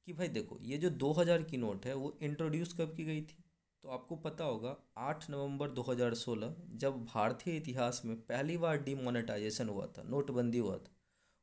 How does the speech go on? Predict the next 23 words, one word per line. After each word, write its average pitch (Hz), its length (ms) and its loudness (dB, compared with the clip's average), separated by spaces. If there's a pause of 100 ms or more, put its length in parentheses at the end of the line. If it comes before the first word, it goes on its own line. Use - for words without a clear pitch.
उस 175 240 -6
टाइम 175 220 0
पे 165 120 -2
गवर्नमेंट 143 480 4
ने 151 80 0
क्या 135 200 -2
किया 104 220 -6
था 147 180 -6
कि 160 160 -8
महात्मा 143 520 0
गांधी 151 300 2
सीरीज 143 340 0
की 143 140 -8
जो 135 160 -4 (200)
पाँच 147 220 0
सौ 156 220 -4
और 131 220 2
हज़ार 123 280 4
रुपये 143 240 0
की 117 120 0
करेंसी 98 440 -4
थी 131 200 -10 (640)
उन्होंने 170 460 0